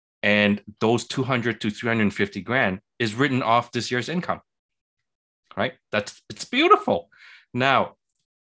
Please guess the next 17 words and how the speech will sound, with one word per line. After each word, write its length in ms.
here's 420
why 480
I 140
say 580
the 140
accountants 640
who 140
told 400
us 160
not 280
to 100
incorporate 720
really 320
doesn't 360
see 280
the 140
forest 720